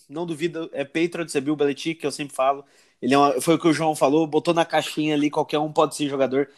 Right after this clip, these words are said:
Ele transforma o imbecil em M V P.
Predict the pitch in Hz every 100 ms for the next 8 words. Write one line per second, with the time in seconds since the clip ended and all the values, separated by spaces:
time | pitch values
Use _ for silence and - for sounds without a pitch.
0 | - - 135 131 160 156 170 170 175 175
1 | 175 165 170 - 170 175 165 156 147 139
2 | 127 127 143 151 135 131 - 139